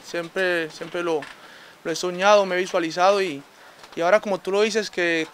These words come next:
cómo me veo si de extremo o, o lateral, créeme que es lo que, es lo que menos me tiene, eh, sin cuidado, porque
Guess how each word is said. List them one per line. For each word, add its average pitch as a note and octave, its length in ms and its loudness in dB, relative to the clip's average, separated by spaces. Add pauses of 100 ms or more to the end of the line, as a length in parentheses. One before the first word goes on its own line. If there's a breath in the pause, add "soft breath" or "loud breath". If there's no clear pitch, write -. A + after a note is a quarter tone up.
cómo F3 200 -6
me G3 120 0
veo F3+ 160 0
si F#3+ 140 -4
de E3+ 60 0
extremo G3 460 -2
o, D#3 420 0
o F#3 60 -4
lateral, F3+ 400 0 (400 loud breath)
créeme G3 300 -2
que F3+ 140 -4
es F#3 40 -2
lo G3+ 160 0
que, E3+ 400 0 (380)
es E3+ 100 -6
lo G3 180 -2
que E3+ 280 -4
menos G3+ 360 0
me G3 120 -4
tiene, F#3+ 360 -6
eh, D#3+ 300 -4 (100)
sin E3 180 -14
cuidado, D#3 380 -2 (160)
porque D3+ 480 -4